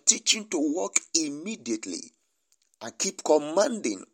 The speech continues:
all my challenges to live by faith till I embrace my miracle. In Jesus' name, amen.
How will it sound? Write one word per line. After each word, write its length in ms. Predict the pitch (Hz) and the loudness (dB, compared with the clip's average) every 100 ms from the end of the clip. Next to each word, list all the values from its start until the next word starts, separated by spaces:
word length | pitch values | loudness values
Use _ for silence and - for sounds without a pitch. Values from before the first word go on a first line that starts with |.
| - | 0
all 360 | 196 220 233 | 4 4 4
my 200 | 202 143 | 2 0
challenges 720 | 127 143 131 147 147 - - | 0 0 0 0 -2 2 2
to 120 | - 147 | 4 4
live 640 | 143 139 165 220 139 101 | 2 0 -2 -4 -6 -10
by 200 | 113 120 | -6 -6
faith 600 | 117 - 120 - - - - _ _ _ _ _ _ _ _ | -6 -2 -2 -2 -6 -12 -12 _ _ _ _ _ _ _ _
till 240 | - 139 120 | -2 0 2
I 100 | 120 | 0
embrace 1040 | 113 117 110 165 175 117 95 - - - 107 | -6 -10 2 6 6 8 10 12 10 8 0
my 180 | 104 | -4
miracle. 580 | 98 123 110 101 - - - _ _ _ _ _ _ - - _ _ _ - | -2 -2 0 -2 -4 -14 -18 _ _ _ _ _ _ -20 -20 _ _ _ -14
In 220 | 107 98 | -12 -2
Jesus' 680 | - - 160 131 - 92 - | 6 6 6 2 2 4 2
name, 320 | 104 92 - - _ _ _ - | 0 -6 -12 -20 _ _ _ -2
amen. 460 | 117 92 101 92 | -2 0 -2 -4